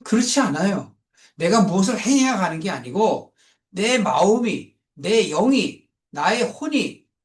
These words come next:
바뀌는 것. 무엇으로? 옛 것에서 새 것으로, 옛 언약에서 새 언약으로 바뀌는 거예요. 그걸 왜 새 언약, 새 것이라고 자꾸 얘기할까요?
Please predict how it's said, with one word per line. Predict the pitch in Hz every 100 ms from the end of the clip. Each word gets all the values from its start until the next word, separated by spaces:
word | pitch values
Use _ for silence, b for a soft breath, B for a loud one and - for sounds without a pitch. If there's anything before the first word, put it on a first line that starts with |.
| _ -
바뀌는 | 180 - 285 247 175
것. | 135 - _ _ _ _
무엇으로? | 143 214 220 - 156 - _ _ -
옛 | 160 190
것에서 | 226 202 196 226 254 254 _
새 | - - 226
것으로, | 220 180 147 - _ _ _ -
옛 | 147 208
언약에서 | 208 208 196 190 233 233 - _
새 | - - 269
언약으로 | 285 277 269 262 277 294 - _ _ _ _
바뀌는 | - - 277 262 196
거예요. | 180 185 175 131 _ _ _ _ _ _ _ _
그걸 | - 220 277 185
왜 | 185 233
새 | - - 269
언약, | 247 240 233 214
새 | - 269
것이라고 | 247 - 220 202
자꾸 | - 208
얘기할까요? | 185 143 139 165 220 196